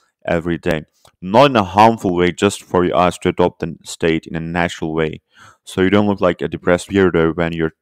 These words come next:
squinting. Also, as I've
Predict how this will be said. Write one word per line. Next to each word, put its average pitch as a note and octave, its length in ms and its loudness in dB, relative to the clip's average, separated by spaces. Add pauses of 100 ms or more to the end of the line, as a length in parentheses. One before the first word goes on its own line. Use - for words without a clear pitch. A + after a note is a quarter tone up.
(140)
squinting. F2+ 600 -2 (680)
Also, A2+ 560 4 (180)
as G2+ 180 0
I've G2 200 2